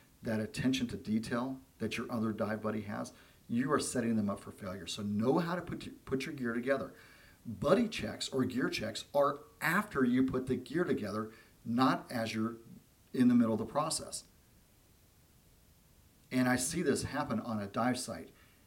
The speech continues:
On our Thursday night dives, it probably happens every week because we get a lot of different divers up there,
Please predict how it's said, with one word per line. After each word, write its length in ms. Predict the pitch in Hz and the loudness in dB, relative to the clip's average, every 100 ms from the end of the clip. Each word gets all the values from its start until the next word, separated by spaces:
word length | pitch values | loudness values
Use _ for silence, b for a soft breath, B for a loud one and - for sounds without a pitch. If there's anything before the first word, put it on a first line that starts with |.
| b b b - _ - - | b b b -20 _ -20 -4
On 100 | 123 | 0
our 80 | 117 | 0
Thursday 340 | 123 151 147 | 0 0 4
night 200 | 127 - | 2 2
dives, 400 | 120 123 127 - - - | 2 2 0 -6 -12 -8
it 180 | 147 147 | -4 -2
probably 360 | - 135 127 110 | 0 2 2 -2
happens 580 | 117 117 120 110 - - _ - _ _ _ _ - - - - - _ | -4 -6 -2 -2 -4 -10 _ -20 _ _ _ _ -20 -20 -20 -20 -20 _
every 260 | 131 131 120 | 4 6 6
week 380 | 110 98 - - _ - _ _ _ _ _ _ - | 2 0 -8 -20 _ -20 _ _ _ _ _ _ -4
because 260 | 120 120 107 | 0 2 2
we 80 | |
get 140 | 113 120 | 2 2
a 60 | |
lot 240 | 101 110 123 | 4 4 2
of 80 | 113 | 0
different 260 | 127 120 | -4 -2
divers 340 | 113 113 117 113 | 0 2 2 -2
up 160 | 113 | -2
there, 300 | 120 113 113 | 2 2 2